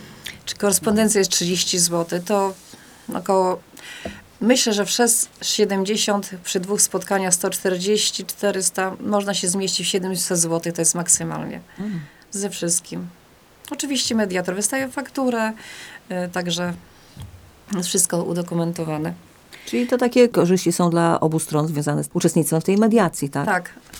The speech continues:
Speaker 1: Jest jeszcze bardzo taką, taką, taką, e, ciekawostką jest, e, że sąd zwraca stronie całość uiszczanej o, e,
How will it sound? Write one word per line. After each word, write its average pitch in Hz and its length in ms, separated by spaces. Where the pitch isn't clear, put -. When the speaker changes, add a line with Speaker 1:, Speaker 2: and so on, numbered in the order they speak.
Speaker 1:
Jest 202 120
jeszcze 277 240
bardzo 196 240
taką, 196 200
taką, 185 360
taką, 180 360
e, 175 280
ciekawostką 175 920
jest, 175 480
e, 170 260
że 185 220
sąd 254 340
zwraca 214 400
stronie 220 380
całość 214 500
uiszczanej 190 580
o, 190 80
e, 190 40